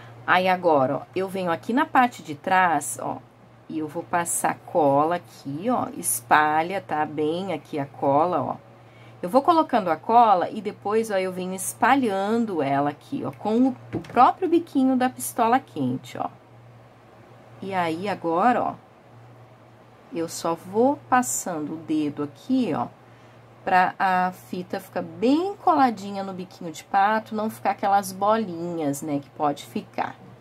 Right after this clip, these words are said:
Aqui, ó, aí ela já tá pegando aqui, ó, bem certinho, ó, o formato.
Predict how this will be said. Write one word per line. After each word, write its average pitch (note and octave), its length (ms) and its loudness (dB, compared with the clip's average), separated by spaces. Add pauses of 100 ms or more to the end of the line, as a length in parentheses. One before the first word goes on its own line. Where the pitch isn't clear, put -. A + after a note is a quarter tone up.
(540)
Aqui, F3+ 320 -10
ó, D3 120 -6 (100)
aí D3+ 160 -6
ela D3 140 -4
já D#3+ 120 -8
tá F3 160 -2 (220)
pegando E3+ 500 -2
aqui, G#3+ 220 -8
ó, E3+ 60 -6
bem F#3+ 420 0
certinho, B3+ 880 -4
ó, - 180 -2 (680)
o F3+ 60 -14
formato. E3 960 0